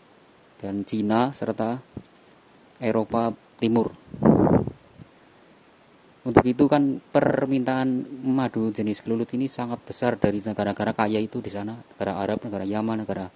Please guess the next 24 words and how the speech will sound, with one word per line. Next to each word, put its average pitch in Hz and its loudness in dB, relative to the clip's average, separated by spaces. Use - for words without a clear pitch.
Uni 107 0
Emirat 101 -4
Arab, 113 0
dan 101 -2
negara-negara 104 0
maju 107 0
yang 120 0
sekarang 120 -4
sedang 107 -2
mengincar 117 -2
jenis 104 -6
madu 110 -4
ini 110 -2
karena 113 -4
khasiatnya 117 -6
yang 117 -4
luar 120 10
biasa. 101 0
Untuk 117 2
itu, 143 4
marilah 123 4
kita - -2
bersama-sama 110 0
belajar 110 0